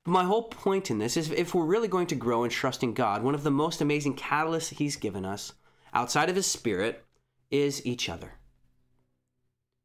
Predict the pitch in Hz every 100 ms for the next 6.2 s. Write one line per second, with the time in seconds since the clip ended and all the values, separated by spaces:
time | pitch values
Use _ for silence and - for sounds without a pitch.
0 | _ _ - - 135 160 131 147 175 202
1 | 220 220 - _ 139 - 175 - 156 131
2 | 135 139 131 _ - - - _ 185 180
3 | 110 101 180 208 _ _ _ _ - -
4 | - 202 220 208 202 196 196 202 240 220
5 | 208 185 202 196 190 180 - - 190 170
6 | -